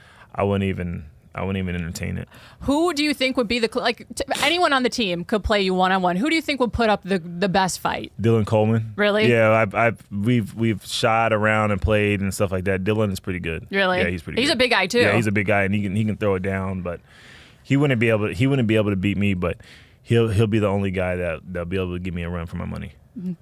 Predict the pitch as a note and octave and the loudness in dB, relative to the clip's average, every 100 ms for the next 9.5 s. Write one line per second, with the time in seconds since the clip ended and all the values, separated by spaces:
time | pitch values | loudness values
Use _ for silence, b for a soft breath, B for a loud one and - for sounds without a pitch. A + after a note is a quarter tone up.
0 | _ - - G4+ G4+ F#4+ B3+ B3+ E4 - | _ -6 -4 -2 0 2 2 2 0 -2
1 | D#4+ D#4+ D4+ A#3 B3 B3 G#3 F#3 - D#4+ | -4 -2 -2 -2 -2 0 -2 -4 -6 0
2 | E4 C4+ - A#3+ C#4 C#4+ C#4+ D4 C4+ G#3 | 0 0 -2 0 0 0 0 0 2 4
3 | C3 B2+ D#3+ D#3+ A#3 C4 C#4 C4+ A#3 C#4+ | 4 4 2 0 0 0 -2 2 2 2
4 | B3 A#3+ C#4+ F#3 F4+ A#3+ F#3 D3+ G2+ B2 | 2 0 0 0 -2 -4 -4 -6 -10 -12
5 | F3 D#4 - E3+ F3 E3+ F#3 - C3+ A#2+ | -12 -12 -12 -8 -2 -2 -2 0 2 4
6 | A2+ A2 A2+ A#2+ - - - F#2+ G2 G2+ | 4 4 4 2 -2 -10 -10 0 2 2
7 | G2+ F#2+ F2+ - B B B B B B | 2 -2 -4 -6 B B B B B B
8 | - F#2 F#2 F2+ F#2+ - G#2 - F#2+ G2+ | -6 -2 0 0 -2 -6 -10 -8 -8 -8
9 | E2+ E2 F2 F2+ | -8 -8 -8 -10